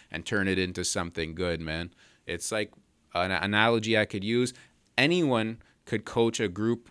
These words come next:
with the most talented basketball players and win some games. But it takes a lot to coach some guys with not much talent and turn it into something. That's a real challenge, in my opinion. So,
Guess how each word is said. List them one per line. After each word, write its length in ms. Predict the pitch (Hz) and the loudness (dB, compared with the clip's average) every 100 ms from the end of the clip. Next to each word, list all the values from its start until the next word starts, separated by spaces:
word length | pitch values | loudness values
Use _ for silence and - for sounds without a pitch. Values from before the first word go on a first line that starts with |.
| - | -10
with 160 | 101 | -6
the 100 | - | -4
most 320 | 98 101 104 - | -2 -2 -4 -2
talented 800 | 101 98 104 101 101 90 - | 2 2 2 -2 -2 -4 0
basketball 480 | 98 98 95 101 90 | 6 6 6 -2 -4
players 320 | - 95 90 | 0 0 0
and 160 | 87 85 | -2 -4
win 180 | 95 92 | -4 -4
some 240 | - 85 | -6 -6
games. 380 | 80 85 71 - - - - | -4 -4 -6 -12 -20 -20 -6
But 160 | 95 104 | 0 2
it 160 | 101 - _ - | 2 -2 _ -2
takes 260 | 147 139 | 0 2
a 140 | 104 87 | 0 0
lot 440 | 92 120 120 101 | 4 6 6 4
to 100 | - | -6
coach 400 | 98 - 110 - | -6 -2 -2 -2
some 160 | 110 98 | -4 2
guys 260 | 98 98 90 | 4 4 0
with 160 | 80 | -6
not 320 | 87 101 104 | 0 0 0
much 240 | 87 85 - | -2 -8 -4
talent 480 | 104 85 82 82 - | 4 4 4 -4 -6
and 260 | 85 82 - - | -8 -8 -14 -16
turn 260 | - 98 | -6 -4
it 120 | 87 85 | -2 -4
into 240 | 87 87 | -6 -6
something. 400 | - 73 - - - - - | -4 -6 -10 -16 -20 -14 4
That's 280 | 92 120 98 | 6 6 2
a 80 | |
real 260 | 90 90 85 | 0 0 0
challenge, 520 | - 92 85 78 80 | -2 0 0 -2 -8
in 80 | 78 | -8
my 180 | 80 90 | -4 -2
opinion. 460 | 80 - 76 73 | -2 -6 -8 -8
So, 400 | 73 - 82 80 | -8 -4 -4 -4